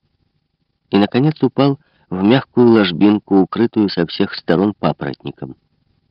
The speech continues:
Долго лежал он, прислушиваясь к выстрелам, которые громко ухали вдали,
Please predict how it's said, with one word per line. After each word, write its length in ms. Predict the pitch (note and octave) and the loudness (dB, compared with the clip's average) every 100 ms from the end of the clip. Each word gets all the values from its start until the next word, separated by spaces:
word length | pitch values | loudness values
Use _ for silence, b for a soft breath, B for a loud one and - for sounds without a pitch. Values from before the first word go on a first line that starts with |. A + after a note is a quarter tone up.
| _ _ _ _ _ _ _ _ _ _ _ _ - | _ _ _ _ _ _ _ _ _ _ _ _ -2
Долго 420 | G2 G#2+ G#2 G2 | 2 4 2 0
лежал 380 | F#2 F2+ F2+ F2+ | -2 -2 -2 -2
он, 200 | F2 F2+ _ _ _ _ _ _ _ - | -2 -6 _ _ _ _ _ _ _ -2
прислушиваясь 880 | F2 F2 F#2 G2 - F#2 F2 D#2 _ _ | -2 0 0 -2 0 0 0 0 _ _
к 60 | - | -2
выстрелам, 680 | F2 F#2+ - G2+ G2+ G2+ - _ _ _ _ | 0 0 -4 -8 -6 -10 -16 _ _ _ _
которые 380 | - - F2 F2+ | -8 -2 2 2
громко 480 | E2 G2+ G#2 - F#2 | 2 0 0 0 -2
ухали 400 | F2+ F#2+ - F2+ | 0 -2 0 -2
вдали, 500 | E2 D2+ D#2+ F2 | 0 -2 -2 0